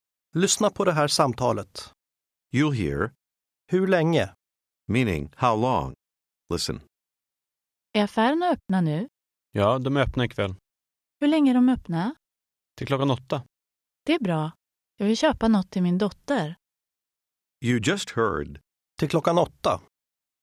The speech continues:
Speaker 2: until eight o'clock.
Speaker 1: Lyssna på samtalet en gång till.
Speaker 3: Är affärerna öppna nu?
Speaker 4: Ja, de är öppna ikväll.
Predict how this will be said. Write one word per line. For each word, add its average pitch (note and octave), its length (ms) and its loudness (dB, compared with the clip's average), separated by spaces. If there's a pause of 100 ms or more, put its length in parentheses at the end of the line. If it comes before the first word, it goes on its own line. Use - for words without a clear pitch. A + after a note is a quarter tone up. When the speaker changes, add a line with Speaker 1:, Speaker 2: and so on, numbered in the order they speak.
(160)
Speaker 2:
until A2+ 500 0
eight A2 140 0
o'clock. A2 420 -2 (640)
Speaker 1:
Lyssna F3+ 340 0
på F#3+ 100 -2
samtalet C#3 680 0
en C#3+ 120 2
gång C#3 220 0
till. F#2 300 -6 (1080)
Speaker 3:
Är G#3 120 -4
affärerna A#3+ 440 0
öppna F3 320 -2
nu? E3+ 300 -2 (480)
Speaker 4:
Ja, G#2 280 2
de C3 140 -2
är C#3 40 4
öppna B2 220 -2
ikväll. G2+ 280 -4